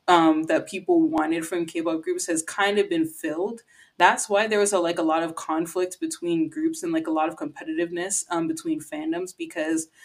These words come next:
a lot of people would accuse, you know, that's why B T S got so many accusations of plagiarism and saejiki, because it's, like, um, because there was a lot of really famous groups at the time that, like, it made it hard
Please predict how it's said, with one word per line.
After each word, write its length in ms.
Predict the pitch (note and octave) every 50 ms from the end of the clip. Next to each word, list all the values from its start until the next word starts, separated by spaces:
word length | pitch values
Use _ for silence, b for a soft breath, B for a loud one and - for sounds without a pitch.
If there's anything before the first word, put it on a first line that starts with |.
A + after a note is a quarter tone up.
| B B B -
a 80 | E3+
lot 200 | E3 D#3+ E3 E3+
of 120 | F3+ F3 -
people 600 | - G3 F#3+ - F#3 F3 F3 F3 F3+ F3 D#3+ -
would 460 | - E3 E3 E3 E3 E3 D#3+ D#3 D3+ -
accuse, 460 | - D#3+ D#3+ - - F3+ F3 E3+ - _
you 120 | F#3 F#3
know, 80 | F3+ F3
that's 180 | F3+ F3+ -
why 140 | - G3 F3
B 160 | - E3+ E3+
T 60 | F3
S 100 | F3 D#3+
got 160 | - D#3 D3+ -
so 60 | E3+
many 160 | E3 D#3+ D#3
accusations 720 | C#3 D3 D#3 D#3 E3 D#3+ D#3 D#3 D3+ D3 - E3 D#3 D#3 -
of 320 | D3+ D3+ D3+ D3+ - -
plagiarism 720 | _ - A3 A3 A3+ G#3+ G3+ G3 G3 G3 G3 F#3+ F#3+ F3+
and 120 | D#3+ D#3 D#3+
saejiki, 540 | - F#3+ F#3 F#3 F#3+ F#3 F#3 F#3 F#3 F3+
because 380 | E3 E3 D#3+ - D#3+ D#3 D#3 D#3
it's, 200 | - - - -
like, 300 | D#4 D#4 D#3+ D#3+ D#3+ B B B B B B B B _
um, 440 | - F3+ E3+ E3 E3 D#3+ D#3+ D#3+ D#3+ -
because 260 | F#3 F3+ G#3 G3 F#3+
there 80 | G3
was 120 | F#3 F3 F#3
a 60 | F3
lot 220 | E3 D#3 D#3 D#3+
of 280 | E3+ F3 E3+ - - - - _ _ _
really 300 | F3 E3 E3+ E3+ F3 E3
famous 580 | E3 - - - F3 D#3+ D#3+ D#3 D#3 E3+ E3+ -
groups 320 | - - E3+ E3 D#3+ -
at 120 | E3+ D#3+
the 80 | - B2+
time 640 | - - - - D3+ D3+ D#3+ E3 E3+ F#3 F#3+ G#3 G#3+ b b b b b _
that, 360 | D#3+ - E3+ D#3+ E3 - -
like, 520 | E3+ E3 D#3 C#3 C3 D3 - - - - - _ _ _ _ _ _ _ _ _ _ _ _ _
it 200 | G#3 G3+ F#3 -
made 240 | G3 F#3+ F#3 F#3+ F#3
it 120 | F#3 - -
hard 540 | - - F#3+ E3 E3 E3+ F#3 F#3+ F#3+ -